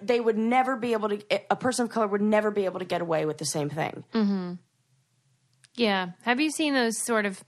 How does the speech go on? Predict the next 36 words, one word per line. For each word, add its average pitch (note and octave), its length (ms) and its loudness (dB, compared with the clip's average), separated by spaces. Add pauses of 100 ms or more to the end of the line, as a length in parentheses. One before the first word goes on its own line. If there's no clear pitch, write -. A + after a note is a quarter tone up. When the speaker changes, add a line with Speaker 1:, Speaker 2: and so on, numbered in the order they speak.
(540)
Speaker 2:
stories G3+ 540 0
about, F3+ 440 -2 (500)
there C4 120 0
was C#4 180 0
a A#3+ 60 -2
bunch G#3 320 0
of, G3 420 -2 (520)
uh, F3 240 -8
black G3 360 -2
women G3+ 260 0
that F#3 120 -6
were F3+ 120 -4
on F#3+ 220 -4
a F3 40 -6
train F#3+ 560 -6
and F#3 180 -8
they F#3 100 -4
were F3 160 -6
laughing F3 680 -8 (520)
and F3+ 600 -4 (360)
basically G#3 500 -2
got F3+ 240 -6
kicked - 260 -10
off F#3 220 -4
the F3+ 60 -10
train F3+ 460 -8
just F3 220 -10
for F3+ 200 -10 (180)
having F3 340 -6
fun. F#3 480 -8 (160)
Speaker 1:
I - 40 -20
hate E3 220 -6
that. D3+ 240 -6 (120)
Speaker 2:
And G#3+ 220 0
they G3+ 100 0
were, G3 240 -2